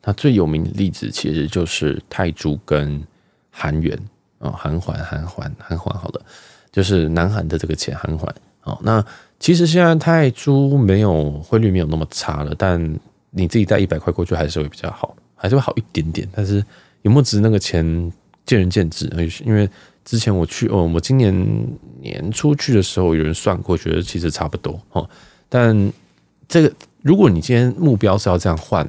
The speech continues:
去，去当地换货币的话，你一定要用一，美金一百块去，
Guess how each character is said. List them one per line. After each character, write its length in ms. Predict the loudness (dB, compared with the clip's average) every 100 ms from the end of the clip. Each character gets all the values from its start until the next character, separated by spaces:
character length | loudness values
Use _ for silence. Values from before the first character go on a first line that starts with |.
| -6
去， 220 | 0 0
去 160 | 2 0
当 180 | 0 2
地 100 | 2
换 160 | 0
货 160 | 0 -2
币 140 | -2
的 100 | -2
话， 220 | -2 -2 -4 -18 _ _
你 80 | -6 -4
一 80 |
定 180 | 0 2
要 120 | 2 2
用 280 | 2 0 0
一， 140 | -4 -4
美 160 | -2 -2
金 180 | 0 -2
一 60 |
百 120 | -4 -6
块 220 | -4 -4
去， 200 | -4 -8